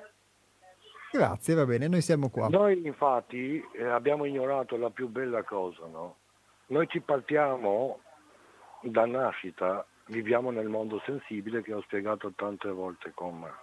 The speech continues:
Speaker 2: È importante il mondo sensibile, toccare tutte le cose, il mondo del doppio, qualsiasi cosa ha un opposto. Secondo me,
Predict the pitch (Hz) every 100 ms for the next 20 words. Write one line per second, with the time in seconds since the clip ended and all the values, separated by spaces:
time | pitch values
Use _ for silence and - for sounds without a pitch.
0 | - - _ _ _ _ - - - -
1 | _ _ _ _ _ - 156 156 143 -
2 | 110 110 160 175 143 127 117 113 113 101
3 | - 104 90 104 90 90 92 104 - 127
4 | 120 101 143 131 120 107 95 90 90 98
5 | 104 117 131 123 120 110 110 104 101 104
6 | 104 - 101 90 113 - 117 - 117 117
7 | 110 110 143 123 113 110 117 107 101 90
8 | - - - - 101 - 143 113 - 85
9 | - - - - - - - - - -
10 | - - - - - - - - - -
11 | - - 180 - 208 196 156 123 113 123